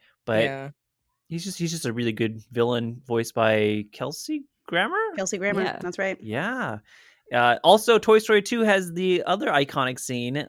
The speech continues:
Speaker 1: of the old guy fixing up Woody, which I
Speaker 2: Oh,
Speaker 1: think is,
Speaker 2: yeah.
Speaker 1: like,
Speaker 3: Yeah.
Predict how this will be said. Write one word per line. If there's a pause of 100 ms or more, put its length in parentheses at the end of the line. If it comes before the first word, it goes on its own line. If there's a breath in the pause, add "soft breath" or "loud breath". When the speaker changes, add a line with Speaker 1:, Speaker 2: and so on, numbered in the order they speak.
Speaker 1:
of (360)
the (880)
old
guy
fixing
up
Woody, (420)
which
I
Speaker 2:
Oh,
Speaker 1:
think
is,
Speaker 2:
yeah.
Speaker 1:
like,
Speaker 3:
Yeah.